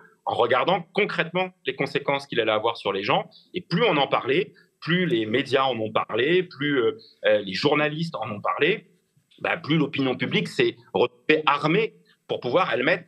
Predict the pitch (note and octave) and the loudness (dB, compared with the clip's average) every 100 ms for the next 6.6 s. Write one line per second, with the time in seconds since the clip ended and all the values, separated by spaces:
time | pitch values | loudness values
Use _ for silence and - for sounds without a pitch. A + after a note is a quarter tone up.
0 | _ C3+ D3+ F#3+ E3 D3+ F#3 - G#2+ - | _ 0 2 0 0 -2 -2 -4 -4 -2
1 | D3+ E3+ E3 B2 A2+ - - - C3+ A#2+ | 0 0 0 -2 -6 -12 -20 0 0 0
2 | B2 A#2 C#3 E3 E3 - C#3+ - B2 C3+ | -4 -4 -2 -2 -2 -2 -2 0 -2 0
3 | D3 E3 E3 G#2 G#2 D#3 G3 - _ _ | 0 0 -2 -6 0 2 0 -6 _ _
4 | - C#3+ C#3+ B2 D3 E3+ F3 C#3 B2+ - | 0 0 0 0 2 2 0 0 0 0
5 | A2+ E3+ G3+ - - A#2 A2+ A2 G#2+ G#2+ | 0 0 0 -8 -4 -2 0 -2 -2 -2
6 | B2+ C#3 C#3 F#3+ G#3 - | 0 0 0 -2 -4 -2